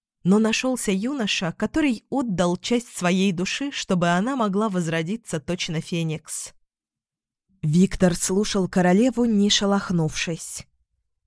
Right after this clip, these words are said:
Тиона украдкой посматривала на него и в какой-то момент увидела, как из-под маски по щеке парня потекла одинокая слезинка.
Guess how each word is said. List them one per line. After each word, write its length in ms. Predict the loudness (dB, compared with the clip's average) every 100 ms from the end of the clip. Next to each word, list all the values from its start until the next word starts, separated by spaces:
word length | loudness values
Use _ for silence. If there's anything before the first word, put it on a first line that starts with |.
| _
Тиона 380 | 0 4 4 4
украдкой 500 | 0 0 0 2 0
посматривала 720 | 0 -2 -4 -2 0 2 4
на 100 | 4
него 400 | 4 2 0 -2 -4 -6
и 120 | -6
в 120 | -6
какой-то 440 | -4 -2 0 0 0
момент 420 | 0 -2 -4 -2
увидела, 460 | -2 0 2 2
как 220 | 0 -2 -4
из-под 340 | -2 -2 0
маски 400 | -2 -4 -6 -6
по 180 | -4 -2
щеке 420 | -2 -4 -4 -6
парня 460 | 0 -2 0 -2 -2
потекла 500 | -2 -4 -2 2 2
одинокая 520 | 2 0 0 0 -2
слезинка. 840 | 0 -2 -2 -2 -2 -2 -6 -6